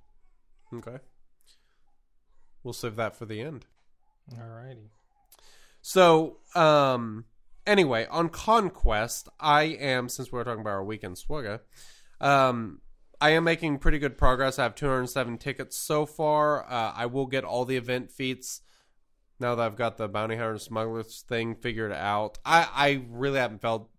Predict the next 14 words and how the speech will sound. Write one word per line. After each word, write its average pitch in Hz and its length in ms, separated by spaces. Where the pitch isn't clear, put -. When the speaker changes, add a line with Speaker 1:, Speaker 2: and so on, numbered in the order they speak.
Speaker 1:
very 120 340
many 113 200
battles. 110 540
I'm 117 140
kinda 120 340
cruising 113 600
through. 113 340
I'm 104 140
about 101 260
halfway 107 420
through 113 200
Sector 107 400
three. 113 540
Um, 107 720